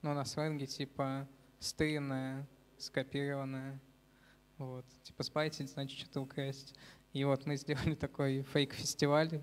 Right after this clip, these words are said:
Типа мы в рамках Byte Fest сожгли эту работу и фейк-переписку о том, что на самом деле мы хотели сжечь еще там десять лет назад, э, но мы решили отложить сжигание, пока кто-нибудь не сделает эту работу, чтобы ее потом скопировать.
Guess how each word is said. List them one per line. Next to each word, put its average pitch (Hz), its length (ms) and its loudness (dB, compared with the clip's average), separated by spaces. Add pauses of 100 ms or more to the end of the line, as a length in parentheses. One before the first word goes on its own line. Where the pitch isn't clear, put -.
Типа - 260 -2
мы 147 280 0 (120)
в - 40 -2
рамках 139 300 0
Byte 135 300 2
Fest 143 460 -2
сожгли - 380 0
эту 139 140 4
работу 160 440 10 (320)
и 139 100 6
фейк-переписку 147 960 6
о 139 60 8
том, 147 160 0
что - 260 0 (200)
на 135 80 2
самом 151 340 6
деле 143 400 6 (340)
мы 139 280 0
хотели 139 460 4
сжечь 131 280 2
еще - 220 -2
там 127 420 -6
десять 135 300 2
лет 135 160 -2
назад, 160 600 6
э, 135 320 0 (540)
но 139 340 10
мы 139 200 8
решили 139 640 4 (200)
отложить 135 560 8
сжигание, 147 400 6
пока 135 240 4
кто-нибудь 135 440 6
не 131 80 4
сделает 131 360 4
эту 131 160 2
работу, 143 400 6
чтобы 135 320 0
ее 131 120 2
потом 135 240 2
скопировать. 127 840 -2